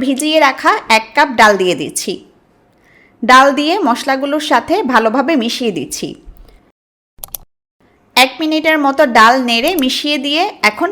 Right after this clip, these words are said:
পানি দিচ্ছি। ছয়শো এম এল এর মতো পানি দিলাম, আধা লিটার থেকে একটু বেশি। নেড়ে দিয়ে ঢেকে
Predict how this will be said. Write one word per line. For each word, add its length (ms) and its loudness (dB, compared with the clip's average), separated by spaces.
পানি 240 2
দিচ্ছি। 360 -6
ছয়শো 340 2
এম 120 2
এল 100 0
এর 120 0
মতো 280 -2
পানি 300 0
দিলাম, 300 -4
আধা 240 2
লিটার 420 0
থেকে 260 -4
একটু 260 -6
বেশি। 360 -2
নেড়ে 300 0
দিয়ে 220 -2
ঢেকে 320 0